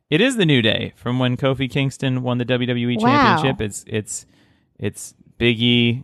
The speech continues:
Speaker 1: Kofi Kingston in the
Speaker 2: That's
Speaker 1: center, and then Xavier Woods, and they're all very excited that Kofi won the
Speaker 2: That's cool.
Speaker 1: championship.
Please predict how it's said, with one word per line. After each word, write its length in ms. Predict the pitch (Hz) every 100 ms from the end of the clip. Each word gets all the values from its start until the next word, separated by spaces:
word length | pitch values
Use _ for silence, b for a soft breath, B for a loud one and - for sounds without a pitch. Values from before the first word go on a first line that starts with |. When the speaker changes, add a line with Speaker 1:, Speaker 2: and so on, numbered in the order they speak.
| -
Speaker 1:
Kofi 300 | 123 110 110
Kingston 280 | 110 113
in 60 | 117
the 40 |
Speaker 2:
That's 120 | 107 117
Speaker 1:
center, 220 | 120 120
and 100 | 117
then 200 | 104 101
Xavier 340 | 110 104 98
Woods, 340 | 107 135 151 123
and 80 |
they're 100 | 101
all 80 | 101
very 180 | 98 101
excited 340 | 98 - 110 110
that 100 | 113
Kofi 240 | 123 123
won 60 | 120
the 60 | 294 131
Speaker 2:
That's 60 | 147
cool. 180 | 156 233
Speaker 1:
championship. 60 | 247